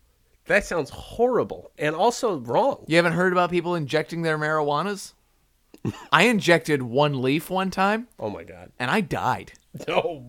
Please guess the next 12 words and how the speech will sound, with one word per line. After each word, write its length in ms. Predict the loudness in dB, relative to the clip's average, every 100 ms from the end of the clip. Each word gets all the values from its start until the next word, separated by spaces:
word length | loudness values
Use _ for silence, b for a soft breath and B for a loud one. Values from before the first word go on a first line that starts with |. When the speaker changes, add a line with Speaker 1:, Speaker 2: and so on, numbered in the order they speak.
| -6
Speaker 1:
wow. 360 | 2 2 2 -2 -16 b b
Speaker 2:
Rostock 500 | 2 4 4 2 0 0
police 340 | 0 0 0
said 180 | 2 2
on 140 | 2
Tuesday 440 | 0 -2 0 0 0
that 120 | 0
after 260 | 0 -2 -4
the 80 |
burial 560 | 0 2 2 4 2 2 0
in 220 | -2 -2 -6
Wiethagen, 880 | -8 0 0 0 -4 -4 -4 -6